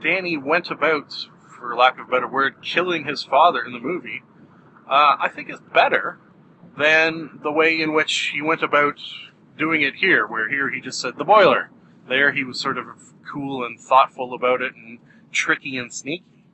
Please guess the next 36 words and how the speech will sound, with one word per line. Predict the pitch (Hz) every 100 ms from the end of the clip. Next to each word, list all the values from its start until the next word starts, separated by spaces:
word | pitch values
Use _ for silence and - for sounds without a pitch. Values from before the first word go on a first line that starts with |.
| _ _ _
I | 180
don't | 202
know. | 214 120 -
Interesting, | 175 139 - 98
right? | 117 180 _ _ _
And, | 156 165
uh, | 165 160 156
lastly, | 143 160 208 - 131 139 147
and | 113
I |
think | 123 127 _
probably | 143 139 127 123 123
most | 127 139 -
importantly, | 117 - 151 135 117 110 117 _ _ _ _ _
especially | - 156 156 156 143
in | 131
terms | - 135 131 123
of | 117 107 _ _ _ _
the |
second | - - 175 139 113
book, | 101 131 _ _ _ _ _ _ -
is | 127
the | 131
fact | 123 - 147 147 -
that, | 156 156 180
uh, | 170
Dick | 170 214
Halloran | - 254 202 165 185
didn't | - 220 214
die. | 220 233 127 - _ _ _ _ _
And | 135 147 135
he's | 170 175
in | 214
the |
second | 175 202 208
book, | 139 -